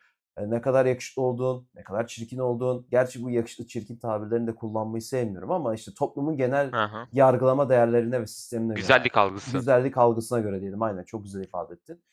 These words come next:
Speaker 1: Bu, işte, geliyor yani bir şekilde. Bu güven sorunu diyebilirsin, değer, işte, değersiz görme diyebilirsin. Hepimizin başına gelen şeyler. Bunu, işte, belirli aşamalarda ilerletebilirsin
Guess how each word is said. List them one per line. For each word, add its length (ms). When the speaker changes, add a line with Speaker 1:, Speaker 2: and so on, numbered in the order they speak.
Speaker 1:
Bu, 400
işte, 380
geliyor 300
yani 340
bir 60
şekilde. 400
Bu 220
güven 320
sorunu 400
diyebilirsin, 800
değer, 320
işte, 280
değersiz 420
görme 320
diyebilirsin. 460
Hepimizin 420
başına 280
gelen 240
şeyler. 520
Bunu, 400
işte, 380
belirli 280
aşamalarda 840
ilerletebilirsin 920